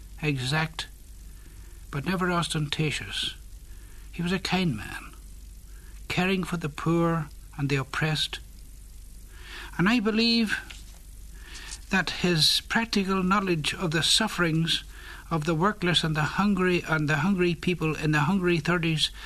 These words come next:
in Belfast, in those what we call harsh and cruel days,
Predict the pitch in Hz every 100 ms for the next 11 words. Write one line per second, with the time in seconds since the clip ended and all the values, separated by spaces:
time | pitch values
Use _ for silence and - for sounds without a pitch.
0 | - - 147 139 165 165 - 110 - -
1 | - - - - 143 143 165 156 135 -
2 | - - - - - - 143 - 151 147
3 | - 156 151 147 - - 170 175 160 -
4 | 143 - 160 160 151 147 156 117 104